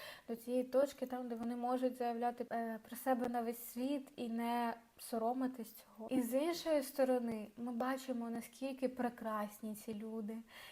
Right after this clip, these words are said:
наскільки, наскільки нам цікаво за ними спостерігати, наскільки вони харизматичні, наскільки вони щирі, наскільки вони незвичайні. І це закохує.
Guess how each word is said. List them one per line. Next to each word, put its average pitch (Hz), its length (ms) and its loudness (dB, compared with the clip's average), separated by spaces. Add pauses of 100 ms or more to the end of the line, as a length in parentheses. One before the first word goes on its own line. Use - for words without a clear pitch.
(120)
наскільки, 262 760 2 (200)
наскільки 254 480 0
нам 240 200 -2
цікаво 233 360 0
за 226 60 -4
ними 226 240 -2
спостерігати, 220 840 -6
наскільки 233 540 -4
вони 226 440 -2 (560)
харизматичні, 233 720 0
наскільки 262 320 -2
вони 247 180 -4
щирі, 220 640 -6
наскільки 233 360 -6
вони 240 200 -2
незвичайні. 233 920 -4 (460)
І 247 300 2
це 262 160 4
закохує. 240 600 0